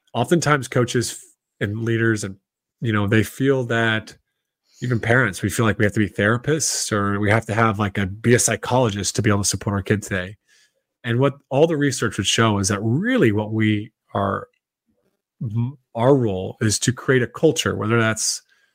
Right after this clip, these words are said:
in our home or on our team, where people feel seen, known, loved. They feel connected.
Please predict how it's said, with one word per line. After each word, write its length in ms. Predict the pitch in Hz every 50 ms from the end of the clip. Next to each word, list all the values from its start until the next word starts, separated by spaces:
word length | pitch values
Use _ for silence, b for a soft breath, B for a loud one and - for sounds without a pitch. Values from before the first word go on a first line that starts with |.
| _ _ _ _ _ _
in 140 | - 127 120
our 140 | 117 110 104
home 400 | 90 113 117 131 175 196 208 220 _ _ _ _ _ _ _ _ _ _ _ _ _ _ _ _
or 160 | 110 107 101
on 120 | 101 107
our 100 | 110 113
team, 480 | 113 - - 156 131 101 95 92 104 - _ _ _ _ _ _ _ _ _ _ _ _ _ _ _
where 200 | 113 110 110 107
people 440 | - - - 143 131 131 139 127
feel 260 | 117 - - 120 117 104
seen, 380 | - - - 131 131 127 123
known, 240 | 117 117 117 113 110
loved. 260 | 110 101 92 90 101
They 140 | - 104 101
feel 200 | 95 - 139 120
connected. 540 | 110 - 113 113 110 107 - - 87 87